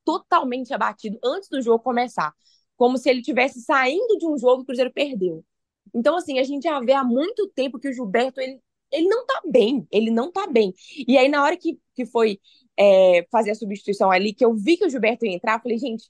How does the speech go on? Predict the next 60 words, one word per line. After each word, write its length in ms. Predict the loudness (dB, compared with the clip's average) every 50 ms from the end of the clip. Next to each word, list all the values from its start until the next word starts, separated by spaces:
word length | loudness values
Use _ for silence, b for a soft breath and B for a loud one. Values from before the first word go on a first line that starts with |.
| _ _ _
a 180 | 0 0 2 2
energia 460 | 0 -2 -2 -4 -4 -4 -4 -6 -4
parece 320 | -2 -2 -2 -2 -4 -8
que 60 | _
vai 120 | -4 -4 -4
cair", 440 | -4 -6 -6 -6 -4 -6 -6 -8 -10
assim, 240 | -10 -12 -16 -18
porque 220 | -16 -16 -4 0 0
ele 140 | 0 2 0
não 220 | -2 -4 -4 -4
tá 280 | -2 0 0 0 -2 -4 _ _ _
na 120 | -4 -2 0
mesma 280 | 0 -2 -2 -2 -4
vibe 240 | -2 -2 -2 -2 -4
do 80 | -8 -10
Cruzeiro. 400 | -10 -10 -10 -8 -8 -10 -8 0
Eu 100 | 0 2
não 220 | 2 4 2 0 2
queria 220 | 0 -2 -4 -4
que 80 | -6 -10
tivesse 280 | -8 -4 -4 -4 -4 -4
colocado 420 | -4 -4 -2 -2 -2 -2 -2 -2 0
ele, 220 | 0 0 -2 -4 _ _ _ _ _ _
não 80 | -4 -4
é 40 | -2
nem 180 | -2 -2 -4
por 100 | -4 -4
ele 160 | -6 -6 -6 -8
ser 140 | -8 -8
centroavante, 800 | -8 -8 -8 -8 -8 -10 -10 -8 -6 -4 -2 -2 -2 -4 -4 -6
não 80 | -8 -6
é 20 |
nem 160 | -6 -6 -6 -6
por 200 | -4 -4 -4 -4
isso, 200 | -4 -6 -6 -4
nem 100 | -4 -4
aquilo. 260 | -4 -2 -4 -6 -6 B B B B B B B
É 100 | 0 0
porque 280 | 0 0 -4 -2 0 0
eu 80 | 0 0
sinto 320 | -2 -2 -2 -2 -2 -2
que 80 | -2 -2
ele 120 | 0 0
não 260 | 0 0 0 -2 -6 -4
tá, 300 | _ 2 4 4 4 2
assim, 240 | 0 -4 -10 -12
conectado 560 | -8 -6 -6 -6 -6 -8 _ _ -2 -2 -2 -2
com 100 | -4 -6
o 40 | -6
Cruzeiro 380 | -6 -8 -4 0 0 0 0
mais. 380 | -2 -4 -6 -6 -12 -20 -20 _ _ _ _ _ _ _ _ _ _ 2
É, 500 | 6 6 8 8 8 6 4 2 -2 -6 _ _ _
enfim, 360 | -8 -8 -6 -6 -4 0 2
aconteceu 420 | 2 2 2 2 2 2 4 4 2
o 40 | 0
que 60 | 2
aconteceu 460 | 0 -2 -2 -2 -4 -2 -2 -4 -4
com 160 | -2 -2 -2 -2
ele 180 | -2 -2 -2
lá. 300 | -2 -2 0 -2 -2 -4